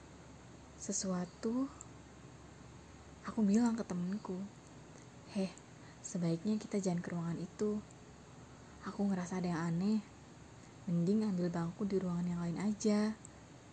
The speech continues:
"Loh, kenapa? Udah, udah tanggung. Udah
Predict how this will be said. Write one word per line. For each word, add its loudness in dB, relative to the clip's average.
"Loh, 4
kenapa? 2
Udah, 0
udah 2
tanggung. 2
Udah 4